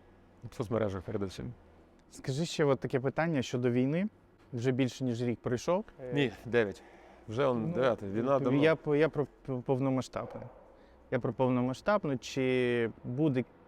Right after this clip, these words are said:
Speaker 2: кінець, скажімо, активних бойових дій по всій території країни ближайшим часом? Це цікавить питання, напевно, всю Україну, та й весь світ.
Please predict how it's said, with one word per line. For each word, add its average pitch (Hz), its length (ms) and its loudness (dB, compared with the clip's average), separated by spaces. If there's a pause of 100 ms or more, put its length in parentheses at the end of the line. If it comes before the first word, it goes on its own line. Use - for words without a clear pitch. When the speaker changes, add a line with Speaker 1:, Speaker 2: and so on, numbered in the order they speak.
Speaker 2:
кінець, 139 480 2
скажімо, 120 440 0
активних 131 460 0
бойових 120 400 2
дій 117 140 0
по 120 120 -6
всій 117 280 -2
території 117 500 -2
країни 170 480 0 (580)
ближайшим 131 540 2
часом? - 400 -6 (840)
Це 160 160 2
цікавить 131 400 2
питання, 143 400 0
напевно, 117 340 0
всю 120 240 -2
Україну, 104 440 -2
та 143 60 2
й 143 40 4
весь 120 180 0
світ. 110 240 -6